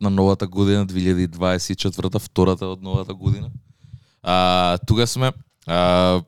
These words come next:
како, како и претходната, мислам дека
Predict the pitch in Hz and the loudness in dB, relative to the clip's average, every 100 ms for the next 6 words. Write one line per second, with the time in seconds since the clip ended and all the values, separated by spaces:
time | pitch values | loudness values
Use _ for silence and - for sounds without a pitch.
0 | _ _ _ _ _ _ _ _ _ _ | _ _ _ _ _ _ _ _ _ _
1 | - 131 151 160 156 - - 123 151 139 | -10 -6 -2 0 0 0 -6 -4 -2 -4
2 | - 113 104 - 110 113 120 117 120 - | -2 -4 -4 -4 -4 -2 -2 -2 -6 -6
3 | 98 101 120 113 110 104 | -6 -4 -4 -4 -2 -4